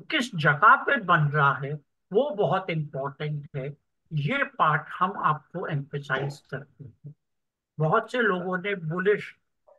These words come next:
इनगल्फिंग सुना होगा, बियरिश इनगल्फिंग सुना होगा। अब बुलिश इनगल्फिंग, अगर मार्केट already बुल रन में है तो बुलिश इनगल्फिंग का कोई फायदा नहीं। हाँ, मार्केट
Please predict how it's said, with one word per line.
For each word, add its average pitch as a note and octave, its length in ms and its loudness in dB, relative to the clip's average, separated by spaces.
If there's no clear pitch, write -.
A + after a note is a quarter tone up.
इनगल्फिंग D#3 600 0
सुना D3 280 -4
होगा, B2+ 480 -8
बियरिश E3+ 640 0
इनगल्फिंग C#3 640 0
सुना C3 280 -8
होगा। B2+ 460 -10
अब E3 260 0
बुलिश A#3 380 2
इनगल्फिंग, D#3+ 760 0
अगर A3 380 4
मार्केट E3 480 4
already F#3+ 640 2
बुल G#3 360 4
रन G3+ 220 4
में G3 160 -4
है C#3 300 -2
तो - 140 -10
बुलिश G#3 540 -2
इनगल्फिंग E3+ 840 -2
का G3 140 -4
कोई D#3+ 300 -10
फायदा C#3 440 -8
नहीं। C3 360 -20
हाँ, G#3 160 6
मार्केट D#3+ 580 2